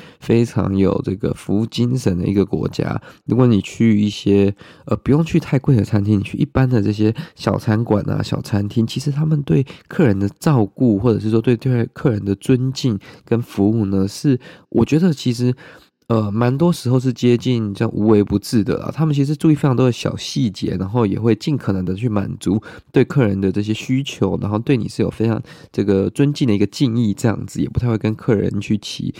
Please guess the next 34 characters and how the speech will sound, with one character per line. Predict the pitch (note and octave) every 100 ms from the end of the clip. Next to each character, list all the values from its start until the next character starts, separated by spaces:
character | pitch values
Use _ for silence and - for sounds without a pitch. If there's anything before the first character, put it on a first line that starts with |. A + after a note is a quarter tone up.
| - -
争 | - D#3
执 | D3 A#2 G#2+
啊 | G#2 G2+ G#2 G#2 G#2+
的， | - - -
大 | B2+
部 | A#2+
分 | G#2+ G2
啊， | G#2+
在 | A#2
大 | A2+ G2+
部 |
分 | G2+
的 | F2+
情 | -
况 | G2+ F#2
下， | G#2+ F#2
如 | G#2
果 | G#2
你 | F2+
很 | G#2
不 | F2+
合 | G2 -
理， | F#2 F2+ G2+
当 | G2+
然 | - - - _ _ -
起 | - G2
争 | G#2
执 | G#2+
那 | A#2
是 | G2+
你 | G#2 E2+
的 | D#2
问 | F#2
题。 | F#2 -